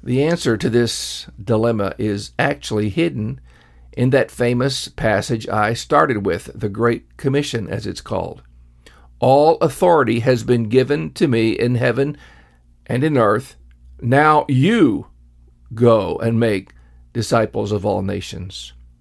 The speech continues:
There's obviously a long process in view here that involves his disciples. Personally, I would rather see instant victory. I would rather see all the bad guys immediately rounded up and dispatched.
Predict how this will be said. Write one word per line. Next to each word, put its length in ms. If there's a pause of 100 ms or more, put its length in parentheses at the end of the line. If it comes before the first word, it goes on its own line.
(260)
There's 220
obviously 640
a 80
long 480 (800)
process 960
in 240
view 300
here 280
that 140
involves 720 (560)
his 180
disciples. 840 (960)
Personally, 440
I 180
would 140
rather 300
see 460
instant 440
victory. 460 (320)
I 160
would 220
rather 320
see 280
all 300
the 80
bad 340
guys 360
immediately 840
rounded 560
up 260
and 240
dispatched. 920